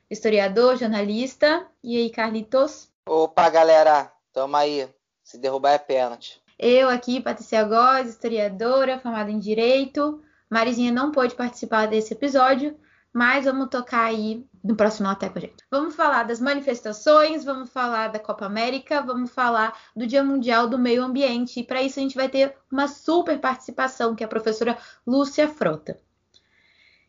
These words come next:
Speaker 1: E aí, Carlitos, vamos começar pelas manifestações, né? Há,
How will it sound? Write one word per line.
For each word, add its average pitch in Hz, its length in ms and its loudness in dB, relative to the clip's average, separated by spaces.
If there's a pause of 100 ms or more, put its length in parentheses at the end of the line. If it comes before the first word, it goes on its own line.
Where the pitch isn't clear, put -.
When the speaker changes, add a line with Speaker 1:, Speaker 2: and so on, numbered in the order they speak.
(160)
Speaker 1:
E 370 80 8
aí, 392 160 6
Carlitos, 269 320 0
vamos 339 200 0
começar 349 340 0
pelas 320 200 4
manifestações, 320 1120 -2
né? 226 360 -2 (260)
Há, 339 400 4